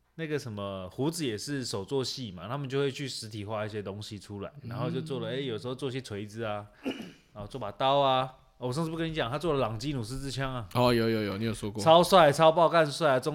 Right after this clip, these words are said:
Speaker 1: 到不行，然后重到爆，然后叫咪菲来拿，拿，再拿不动，
Speaker 2: <laughs>
Speaker 1: 多辛苦。
Speaker 2: 想拍没办法拍。
Speaker 1: <laughs> 有啦，有拍，拍起来质感超好的啊。然后黄小杰本来，本来是做动态摄影的啊，所以拍摄技术也不错。
Speaker 2: 哦。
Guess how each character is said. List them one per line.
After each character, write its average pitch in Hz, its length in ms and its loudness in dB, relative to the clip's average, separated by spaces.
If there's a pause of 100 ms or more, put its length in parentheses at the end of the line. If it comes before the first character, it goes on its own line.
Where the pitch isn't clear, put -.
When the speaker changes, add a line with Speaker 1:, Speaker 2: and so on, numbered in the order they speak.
Speaker 1:
到 147 80 4
不 143 160 -6
行， 110 240 -6
然 117 100 -2
后 135 60 0
重 147 180 -4
到 143 140 2
爆， 139 280 -2
然 110 40 -8
后 113 100 -4
叫 131 160 -4
咪 127 200 -6
菲 123 160 -2
来 110 140 -2
拿， 98 240 -8
拿， 104 200 -10 (100)
再 127 140 -8
拿 110 160 -10
不 101 80 -16
动， 110 180 -10 (140)
Speaker 2:
<laughs> - 160 -20
Speaker 1:
多 - 160 0
辛 170 240 0
苦。 - 180 -6 (560)
Speaker 2:
想 113 160 -2
拍 143 220 6
没 120 100 2
办 123 160 4
法 104 80 -4
拍。 104 300 -4 (160)
Speaker 1:
<laughs> 214 200 -12
有 156 200 6
啦， 165 140 12
有 156 100 10
拍， 196 220 10
拍 202 160 8
起 185 100 2
来 156 100 8
质 156 220 -4
感 165 160 0
超 156 160 2
好 143 240 4
的 110 100 -4
啊。 113 120 -4
然 131 100 -4
后 175 220 2
黄 147 120 -2
小 165 160 0
杰 117 160 -4
本 104 200 -8
来， 107 200 -4
本 113 160 -8
来 110 140 -6
是 143 100 -10
做 151 200 -4
动 147 160 -6
态 135 120 -2
摄 120 200 -6
影 92 100 -6
的 90 80 -10
啊， 95 80 -10
所 143 140 -4
以 139 40 -2
拍 123 200 -4
摄 131 100 -6
技 117 160 -10
术 117 120 -10
也 107 60 -6
不 95 120 -16
错。 - 320 -16
Speaker 2:
哦。 220 1200 -10